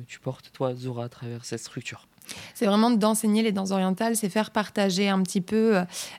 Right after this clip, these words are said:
Speaker 2: euh, cette, euh, culture riche, comme je disais, avec tous les styles de danse, qu'ils soient plutôt classiques,
Speaker 1: Mhm.
Speaker 2: qu'ils soient plutôt folkloriques, et même y apporter un petit peu de fusion. Donc, euh, la fusion, c'est un terme un petit peu nouveau dans la danse orientale.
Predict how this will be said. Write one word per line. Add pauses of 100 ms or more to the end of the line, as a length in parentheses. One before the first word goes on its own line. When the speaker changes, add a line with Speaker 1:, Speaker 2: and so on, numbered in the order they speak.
Speaker 2:
euh,
cette,
euh,
culture
riche,
comme
je
disais,
avec
tous
les
styles
de
danse,
qu'ils
soient
plutôt
classiques,
Speaker 1:
Mhm.
Speaker 2:
qu'ils
soient
plutôt
folkloriques, (300)
et
même
y
apporter
un
petit
peu
de
fusion.
Donc,
euh,
la
fusion,
c'est
un
terme
un
petit
peu
nouveau
dans
la
danse
orientale.